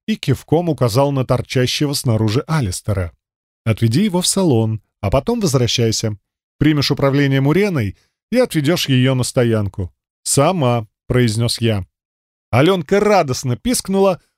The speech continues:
подпрыгнула на месте и, подскочив ко мне, звонко чмокнула в щёчку. Миг, и её уже нет в рубке. Да, интересно, что бы сказала её матушка,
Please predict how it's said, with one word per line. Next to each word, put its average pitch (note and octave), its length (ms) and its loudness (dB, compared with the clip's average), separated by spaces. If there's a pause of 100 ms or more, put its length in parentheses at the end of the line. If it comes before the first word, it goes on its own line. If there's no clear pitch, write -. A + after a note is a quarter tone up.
(120)
подпрыгнула D#3+ 580 0
на B2 120 0
месте G3 460 0 (280)
и, A#3+ 100 2
подскочив - 580 0
ко A#2 140 0
мне, F#3+ 280 2
звонко D3+ 600 0
чмокнула A#2+ 600 0
в - 40 -4
щёчку. G2 520 -6 (240)
Миг, - 540 0
и D#3 60 2
её G#3 240 2
уже B2 240 2
нет D3 220 -4
в A#2 40 -8
рубке. G#2+ 420 -2 (320)
Да, E3 500 4
интересно, F#3 840 0
что - 360 0
бы G#3+ 140 -4
сказала E3 560 2
её C#3 320 2
матушка, B2+ 680 -4